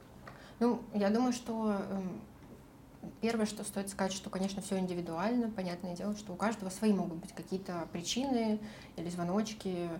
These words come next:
э, которые можно услышать и обратиться к психологу. А, но, мне кажется, есть какие-то прям очень тревожные, да, вот звоночки,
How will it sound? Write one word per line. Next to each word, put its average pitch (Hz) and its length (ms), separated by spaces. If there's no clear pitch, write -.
э, 160 260
которые 165 300
можно 165 180
услышать 214 320
и 170 200
обратиться 175 380
к - 40
психологу. 233 600
А, 185 320
но, 208 380
мне 214 120
кажется, 226 200
есть 233 80
какие-то 220 220
прям 214 160
очень 214 220
тревожные, 233 600
да, 185 120
вот 180 140
звоночки, 175 520